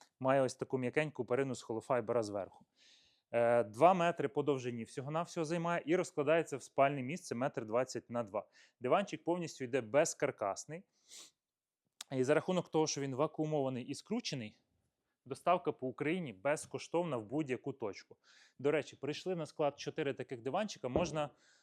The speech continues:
е, отримати дуже швидко, буквально на наступний день. Ось так розкладається в спальне місце, причому спати ви можете,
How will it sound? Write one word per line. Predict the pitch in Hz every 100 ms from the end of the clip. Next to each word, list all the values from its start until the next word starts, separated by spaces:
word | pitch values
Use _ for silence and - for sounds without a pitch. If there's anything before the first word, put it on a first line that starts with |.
| _
е, | 117 117 120 117
отримати | 131 151 175 151 123
дуже | 131 127
швидко, | 165 175 -
буквально | 117 113 147 139
на | 123
наступний | 131 - 131 - 107
день. | 95 104
Ось | 139 -
так | 196 170
розкладається | 165 160 147 151 143
в | 127
спальне | - 147 139
місце, | 151 220 - 131
причому | 135 - 147 139 - _ _ _
спати | - - 170 156 135
ви | 131
можете, | 139 131 107 -